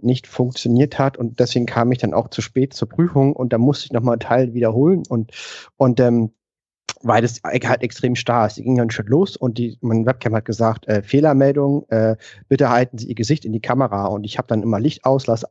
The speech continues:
Licht an und mein, da, da reingehalten und,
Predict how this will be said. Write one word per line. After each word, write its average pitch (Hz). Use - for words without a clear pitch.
Licht 113
an 139
und 101
mein, 110
da, 113
da 107
reingehalten 117
und, 98